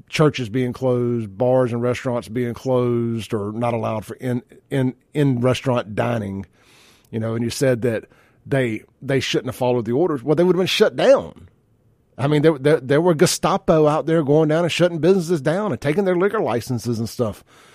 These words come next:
that were doing it. So, I mean, it's easy to sit here and play freedom fighter, but at the end of the day, I mean, you, when you're accountable to employees, leases, rents,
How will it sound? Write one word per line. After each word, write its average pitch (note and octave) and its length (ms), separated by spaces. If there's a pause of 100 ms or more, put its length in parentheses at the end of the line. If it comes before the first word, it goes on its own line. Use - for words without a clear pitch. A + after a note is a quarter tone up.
(200)
that C#3 160
were B2 100
doing A2+ 240
it. - 120 (120)
So, A2 160
I - 20
mean, C3+ 160
it's C#3+ 100
easy E3 260
to D3 80
sit E3 140
here D3 140
and C3+ 80
play D#3 180
freedom F#3+ 320
fighter, G#2+ 440 (680)
but D3 140
at C3+ 100
the D3 60
end D#3 100
of C3 40
the C3+ 40
day, D3 380 (560)
I A2+ 40
mean, B2 140
you, C3+ 220 (200)
when C#3+ 140
you're C#3+ 140
accountable C#3+ 520
to C3+ 120
employees, D3 920 (760)
leases, D#3 720
rents, D#3 560